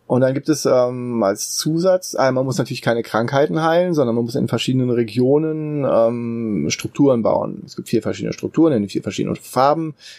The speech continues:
in entsprechenden Regionen, die auch entsprechend gefärbt sind.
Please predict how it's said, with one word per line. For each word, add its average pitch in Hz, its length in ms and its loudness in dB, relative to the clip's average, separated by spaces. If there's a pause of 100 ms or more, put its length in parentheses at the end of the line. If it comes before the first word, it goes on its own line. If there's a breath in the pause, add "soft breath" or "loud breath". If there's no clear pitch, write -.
(100 loud breath)
in 107 140 -2
entsprechenden 117 420 0
Regionen, 131 420 2
die 120 120 2
auch - 160 0
entsprechend - 560 -2
gefärbt - 460 0
sind. 202 360 -4